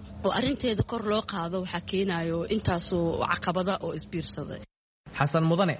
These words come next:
Speaker 2: waa agaasimo ku-xigeenka macadka cilmi baarista ee Hibaad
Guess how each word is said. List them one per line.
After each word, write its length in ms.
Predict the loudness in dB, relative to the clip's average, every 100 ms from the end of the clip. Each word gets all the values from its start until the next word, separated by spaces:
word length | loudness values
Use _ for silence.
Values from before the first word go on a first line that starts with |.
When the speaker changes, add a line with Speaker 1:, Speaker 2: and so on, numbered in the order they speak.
| -6
Speaker 2:
waa 160 | 0 2
agaasimo 340 | 4 2 2
ku-xigeenka 480 | 2 2 4 4 4
macadka 440 | 4 4 2 0 0
cilmi 220 | 2 4
baarista 440 | 6 4 4 2 -2
ee 240 | 2 4 4
Hibaad 440 | 4 4 4 2